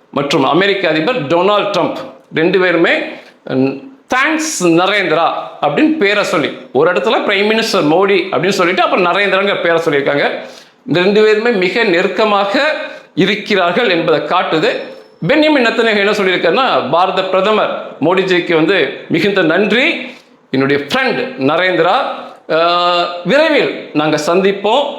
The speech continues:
அதுவும் இல்லாம இரண்டு தேசங்களும் ஒன்றாக இணைந்து முன்னேறி செல்வோம்" அப்படிங்கிற மாதிரி அவர் ஒரு பதிவு பேசி, அவருடைய பக்கத்தில் மற்றும் பொதுவான பக்கத்தில் அவர் பேசி அதை பதிவு பண்ணி கொடுத்துருக்காரு. அப்புறம் அதே போல ட்ரம்ப் அவர்களுமே,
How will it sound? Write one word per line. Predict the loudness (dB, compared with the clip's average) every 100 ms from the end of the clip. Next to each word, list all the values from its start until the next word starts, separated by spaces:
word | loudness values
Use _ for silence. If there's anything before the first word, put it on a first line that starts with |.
| -6 -2
அதுவும் | 2 2 2
இல்லாம | 0 0
இரண்டு | -2 0 2 2 2 4 4 2
தேசங்களும் | 0 0 2 2 0 0 2 0 2
ஒன்றாக | 2 2 2 0 0
இணைந்து | 0 0 2 2 0 -4 -12 -18 -20 _ _ -2
முன்னேறி | 2 4 2 0
செல்வோம்" | 0 0 2 2 0 -4
அப்படிங்கிற | -4 0 2 2
மாதிரி | 2 2
அவர் | 0
ஒரு | 0
பதிவு | 2 2 0 -2 -6 -18 -16 -4
பேசி, | 0 0 -2 -2 0 0 -4 -12 -18 -16 -2
அவருடைய | 2 2 2 0 0
பக்கத்தில் | -2 0 -4 -4 -2 0 -2 -6 -14 -4
மற்றும் | -2 2 0
பொதுவான | 2 2 2 2 0
பக்கத்தில் | -2 -2 -2 0 2
அவர் | 0 0
பேசி | 0 0 2 2
அதை | 0
பதிவு | 2 0 2
பண்ணி | 0 0
கொடுத்துருக்காரு. | 0 0 0 0 0 -4 -12 -20 _ -6
அப்புறம் | -2 0 2
அதே | 2 0 0
போல | 0 -2
ட்ரம்ப் | 0 0 0 0
அவர்களுமே, | 0 2 2 0 -2 -4 -12